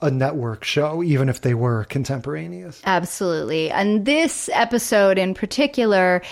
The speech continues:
Speaker 2: it's a season finale. So it's the season nine season finale. Like you're saying, there's only ten episodes. It's their Thanksgiving episode. So they were doing those little, like, half season kind of things
Speaker 1: Mm-hmm.
Speaker 2: during this time, which I, th-, I think they still kinda do, right?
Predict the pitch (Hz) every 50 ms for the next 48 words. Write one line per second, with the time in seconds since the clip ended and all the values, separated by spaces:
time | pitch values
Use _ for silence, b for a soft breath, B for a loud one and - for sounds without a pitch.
0 | B B B B B - 196 - - 202 180 - - 240 247 262 302 330 330 330
1 | 320 277 262 185 139 139 135 147 160 190 262 320 311 - _ _ - - - 175
2 | 165 170 170 - - - 190 175 - - 226 220 214 254 247 233 202 180 180 180
3 | 180 180 180 190 185 - 190 175 170 196 196 202 - 208 190 160 143 143 147 156
4 | 175 170 151 156 - 175 165 160 - - 175 165 160 165 156 156 170 160 165 170
5 | - - 180 175 170 170 180 170 - - 147 151 170 196 - - B B B B
6 | B B B - 208 208 202 - - - 208 190 180 190 190 - 196 190 190 -
7 | - - 277 285 277 285 262 233 226 - 202 190 - - 185 165 165 180 208 196
8 | - - 185 175 170 190 196 185 190 185 170 165 202 202 202 196 190 185 180 175
9 | - 180 180 180 165 151 160 151 147 - - - 196 190 - - - - - 202
10 | 190 156 165 175 165 170 175 170 - 190 165 156 151 151 - 180 165 156 151 156
11 | 165 175 180 175 - - 202 - 190 180 175 170 170 165 160 160 - - - 151
12 | 147 135 101 151 190 214 B B B B B B B B B B - 180 175 -
13 | 185 160 - - - 175 165 - 240 233 226 180 160 - - - 175 156 - 170
14 | 147 160 127 - 208 233 196 151 - - 151 165 196 -